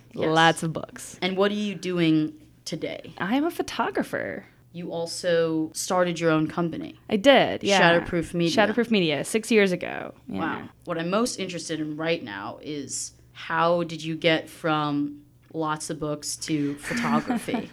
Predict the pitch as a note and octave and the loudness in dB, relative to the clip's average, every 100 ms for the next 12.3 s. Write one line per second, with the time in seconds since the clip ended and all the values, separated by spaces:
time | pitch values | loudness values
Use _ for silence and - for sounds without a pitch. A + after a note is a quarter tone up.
0 | - - - E3+ D#3 D#3+ E3 D#3+ D#3 D3+ | -18 -10 4 4 4 2 2 2 0 -2
1 | D3+ - - D#3 D3+ D#3 - D#3 - - | -6 -16 -6 -6 -6 -10 -10 -10 -12 -16
2 | - - - - - C4+ E4 F#4+ G4 G4 | -16 -20 -20 -12 0 2 4 6 6 4
3 | F#4+ - - _ _ _ _ _ _ _ | 0 -10 -16 _ _ _ _ _ _ _
4 | _ - G#3 B3 G#3+ G#3 D4 C#4 D4 D4 | _ -10 2 4 6 4 6 10 12 10
5 | C4 B3+ B3+ D#4 C#4+ A#3+ B3+ B3+ B3+ C4+ | 8 6 6 4 6 6 6 6 8 8
6 | B3+ B3+ B3 A#3 G3 G3 A3+ A#3 A3 G#3+ | 8 6 4 4 2 2 2 2 4 6
7 | G3 F#3 F3+ F3+ F3 F3 E3 D#3 - - | 6 4 2 -2 0 -2 -2 -4 -4 4
8 | A#3+ A#3 E4+ C4 F3+ F3 E3 D#3 D3+ D#3 | 6 10 8 8 4 2 2 2 0 -4
9 | - - E3+ D3 C#3+ E2 D#2 E3 D#3 D#3+ | -6 2 4 4 2 -4 -4 -2 2 2
10 | D#3 D#3 D#3 D3+ D#3 D#3+ - - - G#3 | 2 0 0 -2 -4 -8 -12 -20 2 6
11 | G#3+ G#3+ G#3+ G3 F#3+ - F#3 E3 - E3+ | 8 10 10 8 4 4 4 2 2 2
12 | F3 F#3+ F#3 | 4 2 0